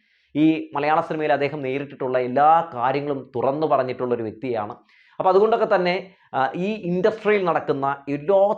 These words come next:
തരികിടയും, എല്ലാ രീതിയിലുള്ള, ഏത്, നമ്മുടെ ഹേമ കമ്മിറ്റി റിപ്പോർട്ടിൽ പറഞ്ഞതുപോലെ ഉപ്പ് പോലും ചിലപ്പോൾ പല-, പഞ്ചസാരയായി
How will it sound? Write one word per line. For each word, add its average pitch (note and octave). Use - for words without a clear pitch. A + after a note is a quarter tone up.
തരികിടയും, C#3+
എല്ലാ F3
രീതിയിലുള്ള, F3
ഏത്, D#3
നമ്മുടെ D3+
ഹേമ E3
കമ്മിറ്റി D#3+
റിപ്പോർട്ടിൽ D#3
പറഞ്ഞതുപോലെ C#3+
ഉപ്പ് E3
പോലും F#3+
ചിലപ്പോൾ F3
പല-, D3+
പഞ്ചസാരയായി F3